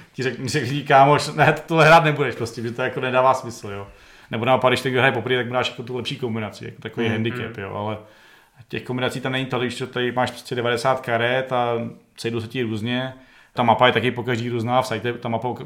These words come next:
Speaker 1: po každý úplně stejná, jo, takže ta replayabilita, bych řekl, že v Expeditions je o dost lepší, ale na druhou stranu ten site prostě působí mnohem víc jako epicky, když si sedneš k tomu stolu, vidíš tam tu velkou mapu prostě,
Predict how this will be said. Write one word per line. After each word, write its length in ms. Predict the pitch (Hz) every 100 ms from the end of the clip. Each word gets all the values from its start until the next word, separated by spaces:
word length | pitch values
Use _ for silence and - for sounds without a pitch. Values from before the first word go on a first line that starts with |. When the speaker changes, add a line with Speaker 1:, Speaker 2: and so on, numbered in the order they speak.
| -
Speaker 1:
po 100 | 120
každý 260 | 127 117
úplně 260 | 127 131 131
stejná, 400 | 131 131 123 104
jo, 80 | 95
takže 340 | 101 98 107 107 - _ _ _ _ -
ta 100 | 127
replayabilita, 600 | 123 131 131 131 139 135
bych 100 | 131
řekl, 120 | 123
že 100 | 135
v 80 | -
Expeditions 840 | - 135 123 131 123 117 - - _ _ _ -
je 100 | 123
o 120 | 117
dost 360 | 139 - - -
lepší, 720 | 113 110 - 113 120 143 - _ _ _ _ _
ale 160 | - 139
na 80 | 143
druhou 180 | 143 151
stranu 240 | 156 151 147
ten 260 | - 151
site 220 | 147 147 143
prostě 340 | 143 - 156
působí 600 | 147 139 151 151 151 143 135
mnohem 260 | 139 143
víc 180 | 151 151
jako 180 | 147 165
epicky, 400 | 151 151 151 113
když 120 | 104
si 80 | 107
sedneš 300 | - 123 120
k 40 | -
tomu 180 | 139
stolu, 300 | - 131 131
vidíš 180 | 127 123
tam 140 | 127 123
tu 80 |
velkou 300 | 135 127 151
mapu 300 | 131 117 123
prostě, 560 | 120 123 123 135 131